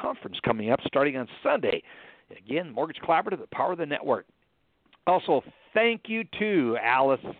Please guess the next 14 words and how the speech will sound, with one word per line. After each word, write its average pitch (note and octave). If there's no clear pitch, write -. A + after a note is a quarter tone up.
Joe, C#3
Andy, D3+
Paul, E3
Sam E3+
for C#3
their C#3+
contribution C3
to -
the F4+
radio C4+
program. B2
So A#2+
now E3+
let's D#3+